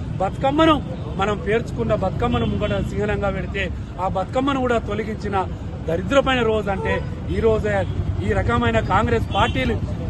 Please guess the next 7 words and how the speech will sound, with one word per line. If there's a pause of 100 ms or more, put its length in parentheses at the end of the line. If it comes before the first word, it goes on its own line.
(140)
కేవలం (340)
బీఆర్ఎస్
పార్టీ (260)
ఆనవాళ్లను
చెరిపేస్తానంటారు
కానీ (380)
ప్రజలలో